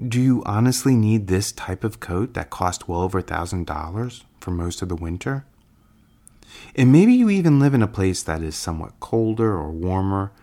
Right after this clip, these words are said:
but at this point, I can already see the hands being raised even over this podcast, and you probably want to justify such a purchase and blurt out, "Yeah, but Joel, a good winter coat can last a lifetime."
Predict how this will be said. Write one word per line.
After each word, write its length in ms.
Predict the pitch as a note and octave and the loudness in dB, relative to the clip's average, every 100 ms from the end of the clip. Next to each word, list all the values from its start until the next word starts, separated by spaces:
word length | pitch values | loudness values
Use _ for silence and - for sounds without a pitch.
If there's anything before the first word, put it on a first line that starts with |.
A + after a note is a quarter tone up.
| _ - _ _ _ _ _ | _ -20 _ _ _ _ _
but 100 | B2+ | 0
at 140 | C3 - | 2 2
this 180 | F3 | 0
point, 360 | - G#2+ G2 - - _ _ | 0 2 2 0 -8 _ _
I 80 | A#2 | 0
can 120 | C#3 | 4
already 260 | C3+ E3+ F3+ | 6 6 4
see 140 | - | 2
the 120 | B2 G#2 | 2 2
hands 420 | G2 G2 F#2+ F2+ | 4 4 2 0
being 300 | - F2 E2+ | -4 -2 -2
raised 420 | E2+ E2 E2 - | -2 -2 -4 -6
even 320 | F2+ F#2 F#2+ | -6 -2 0
over 240 | F2+ F2 E2+ | 0 -2 -4
this 220 | E2 - | -6 -4
podcast, 760 | E2+ D#2+ E2+ E2 - - - | 0 0 -2 -10 -12 -12 -12
and 200 | - F#2+ | -6 -2
you 80 | F#2+ | -2
probably 400 | - G#2+ C3 D3 | 0 0 2 0
want 260 | A2+ G2+ G2 | 0 0 0
to 80 | F2+ | -2
justify 560 | F#2 - F#2 - E2+ | -4 -4 -8 -4 -4
such 340 | E2+ - A2 - | -4 -4 -2 -2
a 60 | |
purchase 500 | - E2+ D#2+ - - | -4 -6 -6 -10 -10
and 120 | F#2 | -8
blurt 240 | E2+ F#2 F2+ | -4 -2 0
out, 240 | F2 F2 - - - | 0 -2 -8 -20 -8
"Yeah, 400 | A2+ G#2+ G#2 G2+ | 0 2 4 2
but 200 | G2+ F2+ | -2 -6
Joel, 500 | - G#2+ F#2 F#2+ F#2 | -4 -2 0 0 -2
a 60 | E2 | -2
good 220 | E2 G2 | -2 0
winter 320 | G2 F#2 F2+ | 0 -2 -4
coat 300 | - F#2+ F#2 | -6 -4 -4
can 200 | - D#2 | -4 -4
last 380 | F2 F2 F#2 - | -2 -2 -4 -8
a 80 | D2 | -10
lifetime." 880 | D2 D2+ F2 F2+ - - - - | -10 -6 -6 -8 -12 -18 -18 -20